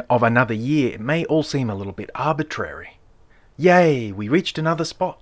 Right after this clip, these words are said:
that marks our periodic journey around the sun. Yet,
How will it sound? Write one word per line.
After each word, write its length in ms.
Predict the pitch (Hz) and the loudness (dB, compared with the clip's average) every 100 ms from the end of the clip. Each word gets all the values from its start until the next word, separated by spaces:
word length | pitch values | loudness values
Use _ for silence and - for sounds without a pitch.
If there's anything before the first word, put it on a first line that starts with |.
| - | -10
that 160 | 135 - 101 120 - | -8 -8 -14 -18 -16
marks 560 | 127 123 143 156 - 151 | -10 0 0 0 -2 -4
our 80 | 143 | -4
periodic 800 | - - 160 165 156 160 147 | -4 -2 0 2 0 -2 -4
journey 440 | 123 147 160 143 110 | -4 -4 -2 -2 -4
around 340 | 110 131 131 | -4 -4 -6
the 80 | 135 | -8
sun. 420 | - 143 113 95 - - - - - - - - - | -6 -6 -6 -10 -16 -20 -20 -20 -20 -20 -20 -14 2
Yet, 280 | 147 - | 2 2